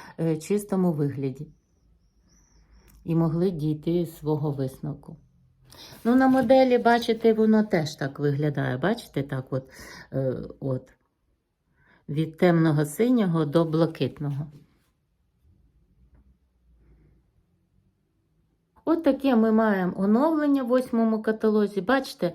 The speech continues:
е, така туш з ефектом H D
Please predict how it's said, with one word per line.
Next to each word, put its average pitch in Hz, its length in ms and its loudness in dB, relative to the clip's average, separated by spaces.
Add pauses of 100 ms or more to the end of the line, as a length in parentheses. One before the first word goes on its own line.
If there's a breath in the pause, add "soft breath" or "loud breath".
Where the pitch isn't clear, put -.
(340 loud breath)
е, 180 200 4
така 214 420 2
туш 208 520 -2
з 165 180 -2
ефектом 185 580 0
H 160 440 -4
D 156 200 0